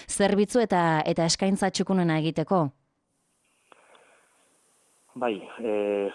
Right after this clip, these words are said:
Speaker 2: oztopoak baino gehiago, lehenago aipatu bezala, uste dut, eh,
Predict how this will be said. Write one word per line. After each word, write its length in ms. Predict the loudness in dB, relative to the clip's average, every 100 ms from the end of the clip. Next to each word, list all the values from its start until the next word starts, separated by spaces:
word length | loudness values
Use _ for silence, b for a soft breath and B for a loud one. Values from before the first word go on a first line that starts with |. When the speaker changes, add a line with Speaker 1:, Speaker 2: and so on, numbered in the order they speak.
| -10 -4
Speaker 2:
oztopoak 800 | -6 -2 0 2 4 4 2 0
baino 600 | -2 2 2 4 4 4 4
gehiago, 360 | 4 4 6 6 6 4 2 -2
lehenago 380 | -4 0 2 2
aipatu 340 | 2 0 0
bezala, 240 | 0 2 0
uste 300 | 0 2 0
dut, 160 | 0 -2
eh, 380 | 0 2 0